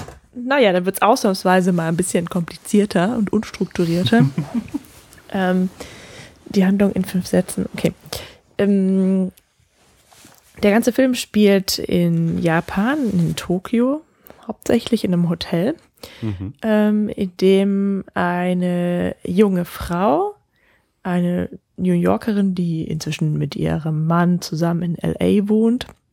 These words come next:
Speaker 1: ähm, oh Gott, ich habe irgendwie den Anfang des Satzes vergessen. In
Speaker 2: Ihre Tage fristet.
Speaker 1: Ihre Tage fristet,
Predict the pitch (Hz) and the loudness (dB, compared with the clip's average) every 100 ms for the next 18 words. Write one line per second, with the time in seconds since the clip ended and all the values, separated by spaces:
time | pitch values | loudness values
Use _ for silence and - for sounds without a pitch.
0 | _ - _ _ _ _ _ _ _ _ | _ -20 _ _ _ _ _ _ _ _
1 | _ _ _ _ _ _ _ _ _ _ | _ _ _ _ _ _ _ _ _ _
2 | 202 190 190 196 196 196 196 185 _ _ | 6 6 6 6 4 2 0 -6 _ _
3 | _ _ _ _ _ _ _ - - - | _ _ _ _ _ _ _ -20 -14 -14
4 | - - 160 160 156 - 170 - 170 170 | -8 -4 -2 -2 -4 -4 -4 -2 -2 -2
5 | 170 180 175 220 208 196 190 - - - | -4 -4 2 2 2 0 -2 -4 -12 -14
6 | _ _ - _ - 104 123 110 113 - | _ _ -20 _ 0 2 4 2 2 -2
7 | 110 110 120 90 - - 82 - - _ | -2 0 0 -4 -8 -12 -12 -12 -20 _
8 | - 185 180 - 202 208 185 - - 208 | -6 -2 -4 -4 -2 -2 -4 -4 0 0
9 | - 208 180 | 2 0 0